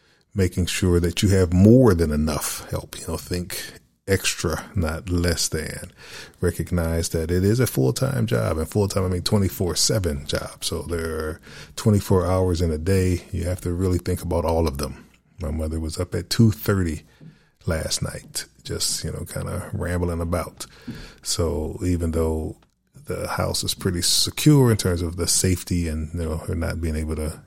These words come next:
get out and wander and all of that, um, you know, and, and sleeping is fine. I don't have to necessarily be up all night and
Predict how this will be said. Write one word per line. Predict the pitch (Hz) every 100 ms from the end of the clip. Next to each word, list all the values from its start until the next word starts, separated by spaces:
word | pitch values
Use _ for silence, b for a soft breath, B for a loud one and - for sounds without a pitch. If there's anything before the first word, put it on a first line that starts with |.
| -
get | 85
out | 85 85 - -
and | 87 87 85 87
wander | 90 90 92 87 82
and | 78
all | 80 80
of | 78
that, | 78 78 - b b b b b b b -
um, | 95 87 85 85 87 87 - - _ _ _ _ _
you | - 101 98
know, | 90 92 -
and, | 110 101 -
and | 104 92
sleeping | - - 120 110 104 95
is | 90 -
fine. | 107 98 90 92
I | 90
don't | 85 - -
have | 113 -
to | 101
necessarily | 101 - - 101 95
be | 87 90
up | 92 -
all | 92 90
night | 85 90 92 -
and | 90 82 80